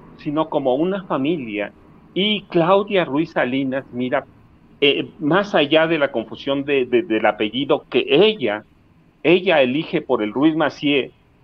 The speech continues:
cuando la llevan a la política priista, elige Ruiz Macié para que la identifiquen más con su padre asesinado, que hay muchos visos de que,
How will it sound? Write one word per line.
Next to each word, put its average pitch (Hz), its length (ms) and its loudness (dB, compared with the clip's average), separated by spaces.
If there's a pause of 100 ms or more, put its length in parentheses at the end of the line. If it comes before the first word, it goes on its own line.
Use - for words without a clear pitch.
(580)
cuando 113 320 2
la 101 100 4
llevan 147 380 2
a - 20 0
la 143 160 0
política 147 640 -4
priista, 143 680 0
elige 139 380 -2
Ruiz 160 280 0
Macié 160 460 -2 (400)
para 120 240 4
que 139 100 0
la 123 120 4
identifiquen 117 600 -4
más 165 220 0
con 135 160 -4
su 120 140 -12
padre 220 320 2
asesinado, 214 720 -2 (500)
que 120 160 0
hay 113 160 4
muchos 170 420 0
visos 143 360 -2
de 127 140 -2
que, 107 180 -4